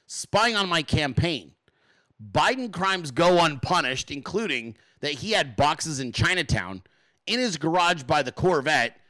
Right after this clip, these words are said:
and one thousand eight hundred fifty boxes in Delaware that he won't allow anyone to see. That is real obstruction. They seek retribution for Republicans looking into Biden's crimes.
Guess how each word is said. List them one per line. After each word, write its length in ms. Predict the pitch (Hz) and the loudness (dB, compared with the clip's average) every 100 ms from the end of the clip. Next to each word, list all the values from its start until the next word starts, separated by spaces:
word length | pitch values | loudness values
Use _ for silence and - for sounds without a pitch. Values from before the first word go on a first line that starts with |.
| _ _ - | _ _ -6
and 240 | 160 143 | -4 -2
one 200 | 170 233 | -4 -2
thousand 380 | 202 196 185 160 | 2 2 2 -2
eight 120 | 196 | -4
hundred 260 | 180 175 143 | -4 -4 -4
fifty 280 | 202 - 147 | -4 -4 -2
boxes 480 | 127 143 143 139 | 2 2 2 -4
in 120 | 123 113 | -6 0
Delaware 560 | 151 180 123 107 101 - _ _ _ | 2 4 2 0 -2 -8 _ _ _
that 140 | 160 160 | -2 -2
he 260 | 120 226 | -4 -6
won't 320 | 233 202 208 | -4 -2 -2
allow 320 | 156 156 170 170 | -2 2 2 2
anyone 400 | 165 170 165 139 | 0 0 -2 -4
to 80 | |
see. 380 | 123 175 123 - _ _ _ _ - | -4 -4 -6 -10 _ _ _ _ 0
That 160 | 226 | 2
is 180 | 277 135 | 2 -2
real 460 | 117 139 196 156 131 | -2 2 2 2 0
obstruction. 680 | 120 - 151 143 - 76 - _ _ _ - | -6 0 2 2 -2 -6 -16 _ _ _ -4
They 220 | 143 226 | -2 0
seek 300 | 208 254 190 | -2 -4 -4
retribution 880 | 151 175 - 175 131 170 185 135 123 | -2 -2 0 -2 -2 -4 -2 -4 -6
for 160 | 123 135 | -6 -4
Republicans 760 | 123 165 180 185 180 175 139 - _ _ - | -2 0 2 0 -2 -6 -8 -14 _ _ 0
looking 340 | 151 190 175 | 2 2 -2
into 200 | 175 160 | -2 -2
Biden's 460 | 123 143 160 160 127 | -2 0 0 -2 -6
crimes. 540 | - 147 101 80 - | -2 0 -2 -6 -18